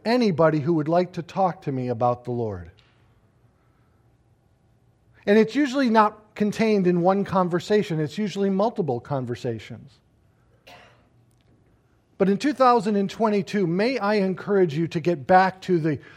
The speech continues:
core elements of our Christianity. You know, prayer daily, reading the Word daily, evangelizing whenever the opportunity presents itself.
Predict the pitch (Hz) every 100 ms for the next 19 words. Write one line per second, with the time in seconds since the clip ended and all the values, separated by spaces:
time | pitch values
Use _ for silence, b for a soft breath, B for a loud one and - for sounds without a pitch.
0 | B - 220 226 180 190 180 156 160 151
1 | 143 - 185 - 175 160 170 160 131 110
2 | B B B B - 202 160 120 - -
3 | 220 202 175 139 - - 175 185 185 156
4 | 120 135 214 202 185 175 160 185 170 139
5 | 165 180 147 113 - 143 123 180 196 196
6 | 160 143 135 131 139 131 139 143 165 160
7 | 185 156 175 - 143 - 165 - 175 143
8 | 117 110 104 - 113 127 131 - 107 -
9 | 101 87 - _